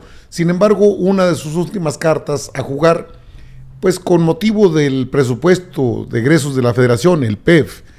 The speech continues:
diría Marcelo Ebrard, "Con esto tengo para negociar",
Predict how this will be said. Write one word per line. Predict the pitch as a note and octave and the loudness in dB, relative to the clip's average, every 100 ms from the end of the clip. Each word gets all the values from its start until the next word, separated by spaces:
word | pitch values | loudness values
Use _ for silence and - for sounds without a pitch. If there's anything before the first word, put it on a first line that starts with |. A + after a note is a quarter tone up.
| - - - - | -20 -20 -20 -10
diría | A#2+ C3+ D#3 D3+ C3+ | -2 2 4 4 4
Marcelo | C3 B2+ D3 D#3 | 2 0 0 0
Ebrard, | C#3+ G3+ A3+ | 2 0 -2
"Con | D#3 D3 | -2 0
esto | E3+ E3+ - G3 G3+ | 2 0 0 0 0
tengo | D#3 D3+ D#3+ E3 | 0 0 0 -2
para | C#3 C3+ | 0 0
negociar", | C3+ C#3 C#3 C3 F#3+ - - | 0 -2 -2 0 0 0 -16